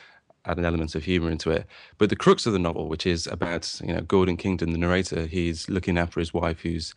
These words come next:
had a series of strokes, and he doesn't know how to cope with it. And the novel is about the way he kind of unravels mentally as she unravels physically.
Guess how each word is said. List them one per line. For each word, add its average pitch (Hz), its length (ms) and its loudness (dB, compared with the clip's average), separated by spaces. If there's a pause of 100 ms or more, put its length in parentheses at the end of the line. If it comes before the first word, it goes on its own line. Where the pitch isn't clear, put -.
(240)
had 90 140 -2
a 85 60 -6
series 87 420 2
of 82 80 -2
strokes, - 560 -2 (280)
and 80 280 -6
he - 80 -8
doesn't 82 240 -2
know 82 120 0
how 80 180 -2
to 82 340 -2 (380)
cope 92 240 2
with 87 120 2
it. 85 200 0
And 80 340 -4
the 87 140 -4
novel 85 260 0
is 80 100 -6
about 80 300 -2 (140)
the 87 80 -6
way 80 260 -6 (640)
he 92 180 -4
kind 87 220 0
of 85 80 -2
unravels 85 480 0
mentally 82 480 -4
as 82 320 -8
she 82 400 -10
unravels 82 420 -6
physically. 82 460 -6